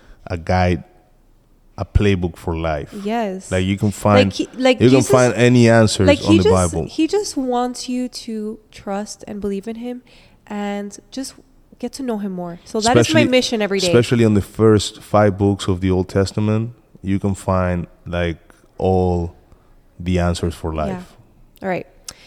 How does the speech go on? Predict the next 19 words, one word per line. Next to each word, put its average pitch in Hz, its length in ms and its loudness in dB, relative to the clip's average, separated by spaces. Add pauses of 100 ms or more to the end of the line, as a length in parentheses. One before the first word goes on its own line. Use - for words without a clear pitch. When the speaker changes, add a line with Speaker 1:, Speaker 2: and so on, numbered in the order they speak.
(240)
Speaker 2:
It 233 80 -6
says, 247 180 -2
Cast 254 380 -4
your 339 80 -2
cares 254 320 -2
on 240 160 -4
the 226 60 -6
Lord 196 280 -4
and 202 120 -8
he 196 120 -8
will 196 160 -8
sustain 202 600 -6
you. 175 240 -6 (280)
He - 140 -2
will 294 140 4
never 240 480 -2
let 254 180 -2
the 240 120 -4
righteous 196 540 -6